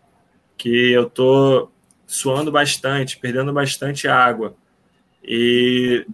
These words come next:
e começa a me sentir meio, meio cansado, o, o Gatorade ou esse, esses hidrotônicos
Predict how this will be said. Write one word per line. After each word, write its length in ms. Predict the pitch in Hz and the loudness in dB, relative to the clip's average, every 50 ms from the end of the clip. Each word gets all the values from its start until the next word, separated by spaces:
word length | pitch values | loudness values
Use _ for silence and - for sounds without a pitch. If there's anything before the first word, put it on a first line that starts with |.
| - - | -14 -14
e 100 | 127 131 | -14 -8
começa 560 | - 135 123 127 131 139 139 - 143 131 - | -6 -4 -2 0 0 0 0 0 0 0 0
a 160 | - 123 127 | 0 0 0
me 100 | 131 135 | 0 -2
sentir 460 | 135 - 139 135 - 135 135 123 - _ | -4 -4 -6 -6 -6 -6 -6 -6 -8 _
meio, 420 | - 131 127 131 127 120 113 110 - _ _ | -8 -4 0 0 0 0 -2 -4 -10 _ _
meio 160 | - 127 123 | -8 -8 -6
cansado, 640 | - - 131 127 - - 143 147 160 156 139 123 110 - - _ _ _ _ _ _ | -6 -6 -4 -4 -2 0 2 2 2 2 0 -2 -6 -10 -14 _ _ _ _ _ _
o, 220 | - 120 123 117 117 _ _ _ _ - | -10 -8 -8 -8 -10 _ _ _ _ -14
o 60 | 120 | -6
Gatorade 640 | 110 120 135 131 139 127 120 123 147 156 147 127 127 | -4 -4 -4 -2 -2 0 2 2 2 2 0 0 0
ou 140 | 123 123 123 | 0 2 0
esse, 280 | 127 131 - - 120 - | 0 -2 -4 -8 -10 -10
esses 300 | 123 131 127 - 120 - | -8 -8 -8 -8 -8 -8
hidrotônicos 1000 | 123 117 - 131 123 123 123 123 120 - 120 123 131 139 135 - 139 139 - | -10 -8 -8 -6 -4 -4 -4 -4 -4 -6 -6 -6 -6 -8 -8 -10 -12 -12 -14